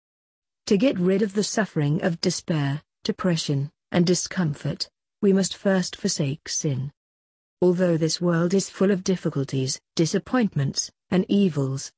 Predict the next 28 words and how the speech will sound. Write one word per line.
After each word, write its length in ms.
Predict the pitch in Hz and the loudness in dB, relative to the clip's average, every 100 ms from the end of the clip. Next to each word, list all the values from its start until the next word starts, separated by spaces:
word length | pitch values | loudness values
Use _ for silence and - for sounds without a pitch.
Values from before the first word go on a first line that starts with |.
| _ _ - | _ _ 0
God 220 | 202 202 | 2 2
takes 380 | 208 233 - - | 2 0 0 -2
this 220 | 156 - | -2 0
opportunity 760 | 175 - - 214 175 - 143 | -2 -2 0 2 2 0 -2
to 100 | - | -2
teach 320 | - 196 - | -4 -4 -2
us 160 | 185 156 | -2 -2
that 120 | 190 | 0
we 140 | 180 180 | 2 4
need 260 | 175 185 | 4 2
Him 160 | 156 147 | 0 0
to 120 | 180 | -2
find 340 | - 175 165 185 | -2 0 2 2
a 60 | |
way 240 | 175 160 160 | 2 2 0
out, 360 | 143 - - - _ | 0 -4 -10 -18 _
and 180 | 185 180 | 2 2
break 300 | 185 185 196 | 4 2 2
away 280 | 190 190 147 | 0 2 0
from 200 | - 165 | 0 0
the 100 | 165 | 0
captivity 720 | - 160 - 226 175 - 143 | 0 -4 0 0 0 0 -2
of 140 | - 165 | 0 0
the 100 | 175 | -2
power 360 | 196 185 175 | 0 0 2
of 200 | - 175 | 0 -2
Satan. 540 | - 185 170 - 143 147 _ _ _ _ _ - | -2 -2 -2 -2 -4 -4 _ _ _ _ _ -2
Then, 420 | 196 214 156 196 | 2 4 4 2